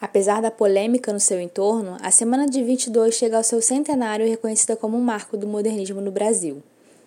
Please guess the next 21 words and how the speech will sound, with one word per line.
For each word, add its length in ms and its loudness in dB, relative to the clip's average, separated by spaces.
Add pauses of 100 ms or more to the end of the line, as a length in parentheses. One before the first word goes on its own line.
(140)
E 80 -2
talvez 360 2
seu 120 2
maior 320 -2
legado, 460 -2
segundo 320 -4
o 40 -10
professor 440 -4
Eduardo, 520 -4 (320)
seja 320 4
o 40 4
uso 120 2
do 100 -2
português 500 0
brasileiro 480 2
informal 580 -2
na 160 -4
prosa 380 2
e 20 4
na 120 2
poesia. 600 0